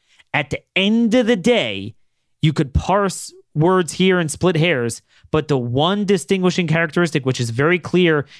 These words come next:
in the statute, and as anyone just dealing with guns and gun regulations would have understood for eighty-four years, one trigger, one,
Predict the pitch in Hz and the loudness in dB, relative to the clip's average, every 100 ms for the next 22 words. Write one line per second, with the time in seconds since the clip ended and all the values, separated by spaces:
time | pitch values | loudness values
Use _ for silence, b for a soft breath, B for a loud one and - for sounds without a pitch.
0 | B 135 131 - 156 - 160 143 139 131 | B -2 0 -2 -4 -2 -2 0 -4 -6
1 | - 135 - 156 175 170 165 139 139 - | -4 -6 -4 -2 0 2 0 -2 -4 -6
2 | _ _ _ _ _ _ _ _ _ _ | _ _ _ _ _ _ _ _ _ _
3 | - 139 196 190 180 - 165 160 143 127 | -6 -2 0 0 0 0 -2 -4 -6 -2
4 | 147 170 170 156 156 151 139 147 147 147 | -2 0 0 2 0 0 0 0 0 0
5 | 135 151 127 123 160 175 175 170 139 127 | -2 -4 -2 0 0 2 0 0 0 0
6 | 123 - - _ _ _ _ _ _ _ | -2 -6 -18 _ _ _ _ _ _ _
7 | _ _ _ _ _ _ _ _ _ 123 | _ _ _ _ _ _ _ _ _ -4
8 | 143 147 - 139 131 120 120 120 | -2 -2 -2 -2 0 0 -2 -2